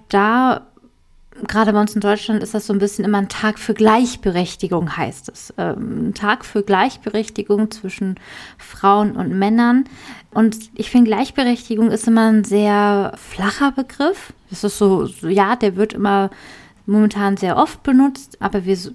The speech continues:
müssen uns einfach mal gerade an dem Frauentag in Erinnerung rufen, dass Gleichberechtigung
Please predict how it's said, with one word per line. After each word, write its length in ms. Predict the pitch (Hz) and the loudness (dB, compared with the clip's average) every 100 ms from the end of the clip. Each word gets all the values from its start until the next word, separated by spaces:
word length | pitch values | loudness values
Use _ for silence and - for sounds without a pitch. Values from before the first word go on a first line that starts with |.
| - | -2
müssen 260 | 220 226 | 0 2
uns 140 | 220 208 | 0 0
einfach 380 | 202 202 208 - | -2 -2 -4 -2
mal 200 | 196 196 | -2 -2
gerade 420 | - 214 254 226 | -2 0 2 2
an 160 | 202 | 0
dem 280 | 202 196 196 - | 0 0 -2 -6
Frauentag 960 | - - 202 220 226 226 - 214 202 202 | -16 0 4 4 4 0 -2 -8 -6 -6
in 160 | - 180 | -6 -4
Erinnerung 640 | 180 226 277 247 202 185 | 2 6 6 4 -2 -4
rufen, 420 | 185 190 - 208 | -6 -6 -4 -4
dass 300 | 185 175 - | -4 -10 -6
Gleichberechtigung 1300 | 190 202 311 392 - 214 196 196 - 196 185 175 | 0 2 2 0 -2 0 0 0 -2 -2 0 -4